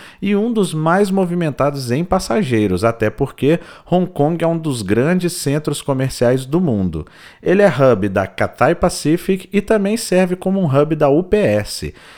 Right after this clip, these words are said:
E mais de cem companhias aéreas operam no aeroporto, como a China Airlines, a China Eastern Airlines, a Singapore Airlines, Ethiopian Airlines, Air India e et cetera.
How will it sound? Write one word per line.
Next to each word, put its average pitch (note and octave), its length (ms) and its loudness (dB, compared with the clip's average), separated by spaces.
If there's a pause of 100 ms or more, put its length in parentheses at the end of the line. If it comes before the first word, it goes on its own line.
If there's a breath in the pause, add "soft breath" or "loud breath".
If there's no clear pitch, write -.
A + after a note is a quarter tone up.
(160 loud breath)
E E3+ 120 0
mais F3 500 0
de E3+ 140 -2
cem - 360 -4
companhias D3+ 600 2
aéreas A#2 400 2
operam B2+ 420 0
no C3 120 -2
aeroporto, A2+ 720 0
como G#2+ 240 -2
a F#2 80 -6
China B2+ 400 -2
Airlines, G#2 580 -2
a G2 100 -4
China B2 520 -2
Eastern C3 520 -2
Airlines, G2+ 640 -4
a G2+ 80 -2
Singapore C3+ 840 0
Airlines, G#2 720 -2 (320 loud breath)
Ethiopian C#3 760 2
Airlines, A2+ 760 -2
Air D#3 280 2
India C#3+ 540 0
e D3 140 2
et D3+ 120 0
cetera. - 560 -2